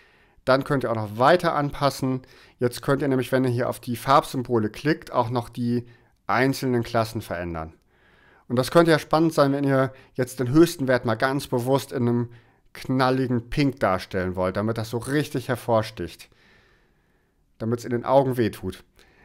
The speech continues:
Ähm, dann habt ihr das genau hier gemacht. Ihr könntet auch, ähm, wenn man da hier so reinklickt, hier die Beschriftung dieser Klasse nochmal ändern.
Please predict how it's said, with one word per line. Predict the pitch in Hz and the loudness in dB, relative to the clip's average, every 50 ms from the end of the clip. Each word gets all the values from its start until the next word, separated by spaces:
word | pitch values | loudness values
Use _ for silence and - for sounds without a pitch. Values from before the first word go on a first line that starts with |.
| _ _ _ - | _ _ _ -2
Ähm, | - 107 107 107 110 120 - - | 0 2 2 2 0 -2 0 0
dann | 135 143 151 156 - - - 131 | 2 2 2 0 -4 -8 -4 0
habt | 160 170 170 - | 0 0 2 0
ihr | 170 | -2
das | - 156 147 - | -2 -2 -4 -2
genau | - 151 147 143 143 143 156 | 0 2 4 4 4 4 2
hier | 160 135 151 143 | 0 0 0 0
gemacht. | 135 139 120 101 85 - - - - - _ _ _ _ _ _ - _ _ _ _ _ _ _ _ _ _ - | 2 2 0 0 -2 -4 -6 -14 -20 -20 _ _ _ _ _ _ -20 _ _ _ _ _ _ _ _ _ _ -6
Ihr | 147 | -2
könntet | - - 165 160 160 156 - | 2 4 4 4 4 2 2
auch, | 139 135 143 - - - - - _ _ _ - _ - | 2 2 2 2 -2 -14 -20 -20 _ _ _ -12 _ 0
ähm, | 127 123 123 123 123 127 - - | 2 2 4 2 2 0 -2 -2
wenn | 147 139 135 | -2 0 2
man | 131 127 127 | 2 2 2
da | 120 120 | 2 0
hier | 120 117 117 | 0 0 -2
so | 110 113 | -4 -2
reinklickt, | 110 135 151 190 190 - - 170 - - | 0 2 2 2 0 0 -4 -6 -6 -4
hier | - 127 | -6 -6
die | 117 113 | -6 -4
Beschriftung | 107 117 - - - - 165 196 190 - - 180 170 170 170 - - - - | -4 -4 -6 -6 -2 2 2 2 2 2 2 2 2 2 0 -4 -10 -8 -6
dieser | 156 147 160 156 | -2 0 0 0
Klasse | - - 156 147 143 - 147 | 0 2 0 0 0 0 -2
nochmal | 139 135 120 139 143 131 - | -4 -4 -2 -4 -4 -4 -4
ändern. | - 143 147 151 156 151 143 143 147 147 - | -2 0 2 2 4 4 4 2 2 0 -6